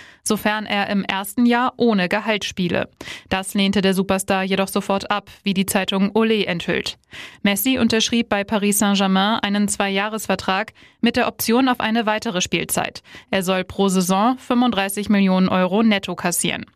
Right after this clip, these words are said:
Der Kontrakt mit Barcelona konnte nicht verlängert werden, weil sich der hochverschuldete Verein Messi nicht mehr leisten konnte.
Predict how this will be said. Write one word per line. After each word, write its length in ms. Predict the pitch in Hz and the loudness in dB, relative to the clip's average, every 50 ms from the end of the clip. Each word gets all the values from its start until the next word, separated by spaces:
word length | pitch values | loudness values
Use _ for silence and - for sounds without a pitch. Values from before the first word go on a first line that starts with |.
| - - - - - - - | -20 -20 -20 -20 -18 -8 -4
Der 100 | 196 196 | -4 -4
Kontrakt 540 | 196 - 208 190 - - 202 196 - - - | -2 -2 -2 -2 -2 -2 -4 -4 -4 -4 -2
mit 140 | 208 185 - | -2 -2 0
Barcelona 580 | 190 190 - - 180 180 185 190 208 240 262 | -2 -2 -2 0 0 2 2 2 2 2 0
konnte 240 | 254 262 254 240 247 | 0 0 0 2 2
nicht 200 | 233 247 233 - | 2 2 2 0
verlängert 420 | - 233 233 233 233 233 233 - | -2 0 0 0 0 0 0 0
werden, 420 | - 220 220 226 233 233 240 240 220 | 0 -2 0 0 2 2 4 4 4
weil 240 | 196 196 202 214 202 | 2 0 -2 -2 -2
sich 220 | 208 220 208 - | -2 -4 -2 0
der 180 | 214 202 196 202 | 0 0 2 2
hochverschuldete 680 | 220 233 233 - - 214 - - 214 202 196 196 208 196 | 2 0 0 0 0 0 0 2 2 2 2 2 0 0
Verein 480 | - 208 185 - 185 190 185 190 196 | 0 -2 -2 -2 -4 -4 -4 -4 0
Messi 420 | 214 214 214 214 208 - 208 190 185 | 2 2 2 0 0 0 2 4 4
nicht 260 | 180 180 180 - - | 4 2 0 0 0
mehr 160 | 214 220 240 | 2 2 4
leisten 400 | 233 220 185 175 - - - 170 | 2 2 0 -2 -4 -6 -6 -4
konnte. 440 | - - 180 170 175 - - 156 | -2 -2 -2 -2 -2 -4 -4 -4